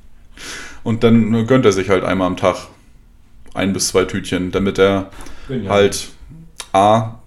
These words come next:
Speaker 1: weniger Spastiken hat dadurch, die Schmerzen lindert das und tatsächlich,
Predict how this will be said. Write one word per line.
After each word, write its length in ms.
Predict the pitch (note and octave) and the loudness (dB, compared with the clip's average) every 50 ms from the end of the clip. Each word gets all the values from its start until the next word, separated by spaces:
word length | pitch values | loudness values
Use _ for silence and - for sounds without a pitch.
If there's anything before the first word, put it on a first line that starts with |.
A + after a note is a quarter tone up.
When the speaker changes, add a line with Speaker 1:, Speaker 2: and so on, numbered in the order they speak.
| - | -16
Speaker 1:
weniger 360 | A#2+ A2 A2 A2 A2 G2+ G#2 G2 | -6 -2 0 0 2 2 0 -4
Spastiken 520 | - - G2+ - - - C3+ C3+ C3+ C3 | -4 -4 -4 -4 -4 -4 -4 -4 -2 -4
hat 160 | C#3 B2+ - | -4 -4 -2
dadurch, 420 | C3 B2+ B2+ C3 C3+ D3 D3 - - - - - - - - - - - - | -4 -2 0 0 0 0 -2 -8 -14 -18 -18 -18 -18 -18 -20 -20 -20 -16 -10
die 60 | A2+ | -10
Schmerzen 380 | - - A2 G2+ G#2 - - A#2+ | -4 0 0 0 0 0 0 2
lindert 380 | A#2 A#2 B2 B2+ B2 A#2+ - | 2 2 2 0 -2 -2 -2
das 220 | C3 B2+ C3 - - | -2 -2 -2 -2 -4
und 520 | - - A2 G#2+ G#2+ G#2+ G#2 - - - - - - - - - - - - - - - - - | -4 -2 0 0 0 0 -2 -4 -10 -14 -18 -20 -20 -20 -20 -20 -18 -18 -18 -18 -18 -20 -12 -2
tatsächlich, 800 | - A2 A2 - B2 A#2+ - - C3 B2 A#2+ - - - - | -2 0 2 2 0 0 0 0 -2 -2 -2 -4 -8 -12 -14